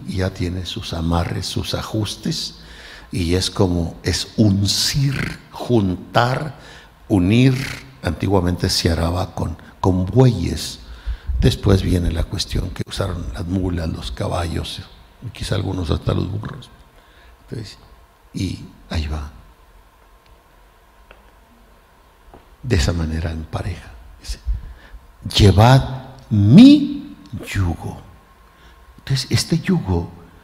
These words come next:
no es cualquier yugo. Este es el yugo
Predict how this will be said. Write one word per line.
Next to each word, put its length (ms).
no 180
es 140
cualquier 640
yugo. 500
Este 420
es 160
el 140
yugo 440